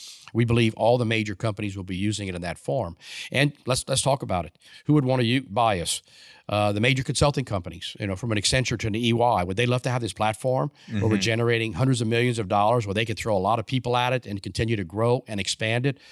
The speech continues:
Speaker 1: vertically across all the spaces 'cause the, the platform's there?
Speaker 2: Yeah.
Speaker 1: And no one's done it before. You,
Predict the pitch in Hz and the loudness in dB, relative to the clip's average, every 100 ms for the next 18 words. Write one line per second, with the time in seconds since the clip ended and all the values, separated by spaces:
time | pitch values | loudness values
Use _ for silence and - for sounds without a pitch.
0 | - - 87 110 123 135 143 123 - 123 | -20 -20 -4 2 2 0 -2 -2 0 0
1 | 113 107 110 104 - 110 113 156 147 123 | 0 0 -2 -2 -2 -2 0 -2 -4 -4
2 | 104 - 92 113 110 123 104 90 95 104 | -6 -10 -8 -4 -2 -2 -2 -2 -2 -4
3 | 165 - 87 82 - 110 151 165 135 180 | -6 -6 -6 -6 -2 4 6 6 4 2
4 | 214 143 101 78 107 | 0 -4 -6 -2 -4